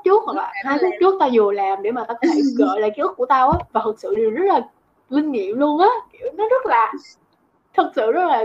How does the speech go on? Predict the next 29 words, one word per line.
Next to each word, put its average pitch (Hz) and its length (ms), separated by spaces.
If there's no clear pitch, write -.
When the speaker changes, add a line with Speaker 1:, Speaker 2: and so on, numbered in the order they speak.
Speaker 1:
kiểu, 208 120
helpful 226 360
luôn. 240 300
Là 196 240
tao 220 140
thực 202 100
sự 196 80
Speaker 2:
Ờ, 208 100
Speaker 1:
nhớ. 226 380
Speaker 2:
ê, 285 180
nhưng 330 100
Speaker 1:
Thì - 60
Speaker 2:
mà 294 100
Speaker 1:
chính 381 60
vì 381 80
Speaker 2:
gọi - 40
Speaker 1:
cái 311 140
Speaker 2:
cho 269 80
khách - 180
đừng 254 240
có, 254 80
gọi 220 260
cho 277 160
Speaker 1:
Ừ, 285 120
Speaker 2:
khách - 20
Speaker 1:
đúng 320 140
Speaker 2:
không 403 80
Speaker 1:
rồi. 254 160
Speaker 2:
có 415 80